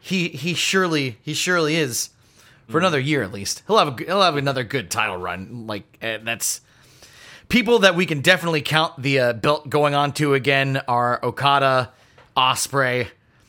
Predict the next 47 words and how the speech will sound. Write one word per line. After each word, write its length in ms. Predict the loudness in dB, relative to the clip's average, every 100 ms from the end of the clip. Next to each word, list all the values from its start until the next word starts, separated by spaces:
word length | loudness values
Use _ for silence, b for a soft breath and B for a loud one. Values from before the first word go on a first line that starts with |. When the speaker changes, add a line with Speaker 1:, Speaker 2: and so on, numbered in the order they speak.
| b b b
Speaker 2:
Mm-hmm. 200 | -16 -10
Speaker 1:
uh, 60 | -10 -10 b b b 2
Tanahashi. 1000 | 6 6 6 6 4 2 2 0 -2 0
Tanahashi's 720 | 4 4 6 4 2 0 0
usually 400 | 0 2 0 0
good 360 | 0 4 4
for, 280 | 2 2 4
uh, 120 | 4
we 120 | 2 0
need 140 | 0
to 60 | -2
get 120 | -4
this 140 | -6
belt 260 | -4 0 2
off 160 | 2
of 80 | 0
someone 260 | -2 0 0
onto 120 | 0
Speaker 2:
One 40 | 0
Speaker 1:
someone 280 | 0 2 2
else. 260 | 2 0
Speaker 2:
transition. 280 | -4 -6 -8 -12 B B B B
Speaker 1:
Ex-, 180 | 4 4 2
except 160 | 0 2
I 80 | 0
think 180 | 2 0
Sonata's 520 | 2 4 4 4 0
probably 280 | 0 2 2
gonna 140 | 0
start 320 | 0 0 -2
filling 260 | 2 2 4
that 180 | 2 4
role 260 | 4 4 2
<laughs> 1600 | 0 -10 -18 _ -20 -20 _ -20 _ _ _ _ _ -20 -18 -6 0
if 160 | 2
they, 140 | 4 2 0
if 140 | 0
they 200 | 2 2
ever 320 | 2 2 2
deign 360 | 2 0 0 0
to 100 | -4
put 140 | -8
the 60 | -8
belt 260 | -4 -4 -2
back 200 | -4 -2
on 160 | -4
him. 260 | -2 -4